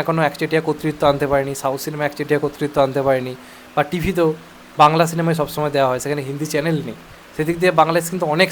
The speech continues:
সেফ, কিন্তু আমরা কিন্তু বিরাট প্রতিযোগিতা already ছিলাম। এখন যদি টিভি চ্যানেলগুলো যদি সাউথের সিনেমার বাংলা ডাবিংয়ের আয়ত্তে চলে যায়, তাহলে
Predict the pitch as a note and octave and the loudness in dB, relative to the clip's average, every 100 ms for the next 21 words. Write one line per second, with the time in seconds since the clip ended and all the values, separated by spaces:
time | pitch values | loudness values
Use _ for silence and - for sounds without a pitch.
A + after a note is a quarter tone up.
0 | - C#3+ - - - - E3 E3+ D3 E3+ | -2 -6 -6 -14 -20 -10 -2 2 2 4
1 | F#3+ F3+ D#3+ C#3+ E3 E3 D3 D#3+ E3 E3+ | 2 0 -4 0 -2 -2 -6 -4 0 2
2 | C#3+ D#3 E3 E3+ F3+ G3+ - - - C3 | 2 0 -2 2 2 2 -4 -18 -6 -2
3 | E3+ F3 G3+ E3+ F3 G3 A3 G#3+ G#3 F#3+ | 0 0 0 -2 -4 0 0 2 0 0
4 | D#3 A#2 - - - D#3+ F3+ E3+ - - | -2 -4 -8 -20 -10 -4 -2 -2 -8 -16
5 | - D3 D#3 F3+ F3 F#3+ F3 C#3 D3 E3 | 0 4 4 2 0 0 2 4 2 2
6 | E3+ E3+ F3 D#3 D3+ D#3+ D#3+ D3 A#2+ G#2+ | 0 0 2 0 -2 -6 -2 0 -2 -4
7 | - - - D#3+ | -16 -20 -6 -4